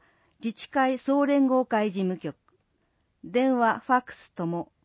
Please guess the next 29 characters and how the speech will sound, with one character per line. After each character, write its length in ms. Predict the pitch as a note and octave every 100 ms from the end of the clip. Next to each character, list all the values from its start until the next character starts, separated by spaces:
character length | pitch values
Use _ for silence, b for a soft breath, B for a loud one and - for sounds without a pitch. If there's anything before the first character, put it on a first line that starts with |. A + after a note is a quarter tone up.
| _ _ _ _ -
二 260 | B3 D4+
五 240 | C#4+ C#4 B3
二 160 | A#3
の 280 | G#3 E3 D#3+ -
八 280 | - G#3+ D4
七 300 | C#4 A3+ F#3+
五 200 | A3+ C4
一 280 | B3+ - G3+
へ 100 | F3+
お 80 |
問 220 | F3 F#3+ F3+
い 40 |
合 60 | E3+
わ 60 |
せ 120 | -
く 120 | F3 E3+
だ 140 | D#3+
さ 160 | - D3+
い。 80 | - _ _ _ _ _ _ _ _ _ -
担 180 | B3 C4
当 200 | A#3 A3
は 260 | G#3 G3+ b b _
市 180 | D4+
民 260 | C#4+ G#3 E3
協 220 | G3 F#3+
働 220 | F3 E3
課、 160 | - D3 _ _ _ _ _ _
電 260 | G3+ A3 G#3+
話、 260 | F#3+ F#3